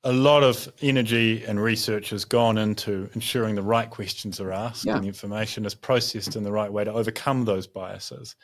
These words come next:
Speaker 2: Yeah.
Speaker 1: And, um, you know, in markets, for example, there's a whole range of biases that everyone's alive to, that they exist. Whether you can actually,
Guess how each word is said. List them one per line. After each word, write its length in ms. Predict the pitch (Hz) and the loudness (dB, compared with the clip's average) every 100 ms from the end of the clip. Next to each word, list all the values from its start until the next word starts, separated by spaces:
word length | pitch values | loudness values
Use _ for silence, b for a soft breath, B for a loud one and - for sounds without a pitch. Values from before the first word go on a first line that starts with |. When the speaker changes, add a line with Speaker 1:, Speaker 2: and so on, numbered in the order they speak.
| B B B | B B B
Speaker 2:
Yeah. 180 | B 214 139 | B 0 0
Speaker 1:
And, 240 | 107 107 | -2 0
um, 300 | 104 104 110 - | 0 -2 -6 -8
you 80 | 113 | -2
know, 140 | 104 | 2
in 100 | 113 | 2
markets, 400 | 117 123 117 107 | 4 2 0 -8
for 140 | - 101 | -6 -6
example, 380 | 104 101 98 | -4 -4 -4
there's 160 | 101 98 | -4 -4
a 80 | 101 | 0
whole 200 | 113 104 | 0 2
range 260 | 101 101 | 0 0
of 100 | 98 | -4
biases 520 | 90 95 92 - 101 101 | -4 -4 -4 -6 -10 -8
that 120 | 104 | -4
everyone's 600 | 107 101 95 95 92 - _ b b b b _ - | -2 -2 -2 -4 -6 -10 _ b b b b _ 0
alive 460 | 113 117 123 127 | 4 6 6 4
to, 340 | - 170 170 - | 4 4 4 0
that 140 | 127 113 | -6 0
they 120 | 110 | 0
exist. 540 | 101 98 165 165 - - | 0 4 2 2 -8 -4
Whether 200 | 117 110 | -2 0
you 280 | 104 104 104 | 0 -2 -2
can 180 | 110 | -2
actually, 420 | 110 110 - 101 | -2 -2 -6 -4